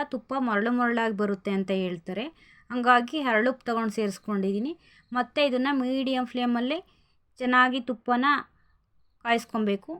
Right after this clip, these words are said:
ನೋಡಿ ಇವಾಗ ಮೇಲ್ಗಡೆ ಎಲ್ಲ ಕೆನೆ ಕಟ್ತಾ ಇದೆ, ತುಪ್ಪ ಎಳ್ನೀರು ಥರ ಬರ್ತಾ ಇದೆ. ನೋಡಿ ಇವಾಗ ಗುಳ್ಳೆ ಗುಳ್ಳೆ ಬಂದಮೇಲೆ ತುಪ್ಪ ರೆಡಿಯಾಗಿದೆ ಅಂತ ಅಂದ್ಬಿಟ್ಟು ಹತ್ತು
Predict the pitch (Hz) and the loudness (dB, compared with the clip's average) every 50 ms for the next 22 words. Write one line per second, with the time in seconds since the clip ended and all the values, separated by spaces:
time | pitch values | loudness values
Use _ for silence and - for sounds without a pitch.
0 | - - 220 240 254 262 269 269 254 254 240 247 247 254 269 262 247 240 240 247 | -12 -8 -6 -4 -2 0 0 0 0 2 2 2 2 2 0 0 0 0 0 0
1 | 240 247 240 240 240 240 247 262 269 262 254 233 226 233 233 - 240 220 202 - | 0 0 0 0 0 0 0 -2 -2 -2 -2 -2 -2 -4 -2 -2 -4 -4 -4 -4
2 | - 220 214 208 190 226 269 320 - _ - - _ _ _ 285 277 - - - | -4 -2 0 0 0 -2 -4 -6 -8 _ -20 -20 _ _ _ -10 -10 -8 -2 0
3 | 269 269 269 247 220 233 233 247 254 233 - - 240 254 240 220 220 196 190 - | 2 2 2 2 2 0 0 0 -2 0 0 0 0 0 2 0 0 -2 0 0
4 | 214 208 202 190 226 269 330 - _ - _ _ _ - 262 269 269 262 285 269 | 0 0 2 0 0 -2 -4 -8 _ -20 _ _ _ -6 -2 0 0 2 2 0
5 | 262 254 262 269 240 226 247 254 262 285 285 277 277 269 262 233 208 240 233 226 | 0 0 0 0 2 2 2 4 6 4 4 4 2 2 0 2 2 2 2 2
6 | 226 226 240 277 320 - - 226 - - 277 277 254 233 214 233 240 240 240 233 | 0 0 0 -2 -2 -4 -6 -8 -6 -2 0 0 2 2 2 4 4 4 4 4
7 | 226 214 220 196 208 208 202 202 190 208 202 196 196 185 196 185 - - 277 339 | 4 2 0 2 2 2 2 0 0 0 0 0 0 0 -2 -4 -4 -6 -6 -6
8 | 370 - - - - _ _ _ _ _ _ _ _ _ _ _ _ _ _ _ | -8 -12 -20 -20 -20 _ _ _ _ _ _ _ _ _ _ _ _ _ _ _
9 | - - - _ _ _ _ _ _ _ _ - - - _ _ _ _ - 226 | -20 -20 -20 _ _ _ _ _ _ _ _ -20 -20 -20 _ _ _ _ -14 -12
10 | 214 - _ | -12 -10 _